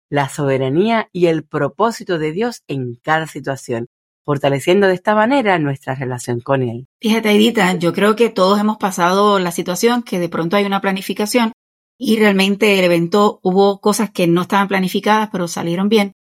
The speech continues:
Speaker 2: Y uno va viendo, ¿verdad?, cómo Dios va manejando y va dirigiendo ese evento. Y al final uno puede decir, "Guau, aunque no se pudo cumplir X, Y, sin embargo, lo que ocurrió fue de bendición".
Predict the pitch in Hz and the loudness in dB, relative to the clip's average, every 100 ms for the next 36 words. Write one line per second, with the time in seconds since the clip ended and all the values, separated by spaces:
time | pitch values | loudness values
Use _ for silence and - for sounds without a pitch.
0 | _ _ 214 226 339 254 233 247 220 170 | _ _ -2 0 2 0 0 -2 -2 -2
1 | 170 208 208 190 202 208 208 202 190 190 | -2 -4 -2 -2 0 0 2 0 0 0
2 | 202 208 185 175 _ _ _ - 180 202 | 0 0 -2 -4 _ _ _ -10 -2 0
3 | 208 220 202 214 214 214 190 185 180 - | 2 0 0 2 2 0 -2 -2 -6 -4
4 | 208 185 165 202 233 _ _ _ - 190 | -2 -2 -2 -4 -8 _ _ _ -4 0
5 | 190 190 185 190 220 196 196 196 185 170 | 0 0 -2 0 -2 -2 -4 -2 -4 0
6 | 190 190 175 170 170 175 185 196 226 214 | 2 2 -2 -2 -2 0 -2 -2 -4 0
7 | 214 214 202 190 208 214 - 196 196 208 | 0 2 -2 0 0 0 -2 -4 -4 -10
8 | 185 233 214 190 - _ _ - 196 185 | 0 0 2 -4 -10 _ _ -12 -8 -6
9 | 175 185 208 208 185 190 185 175 180 185 | -2 -2 0 -2 -2 -6 -8 -4 -2 -2
10 | - 175 180 175 165 160 - - | -2 0 2 2 0 -4 -8 -12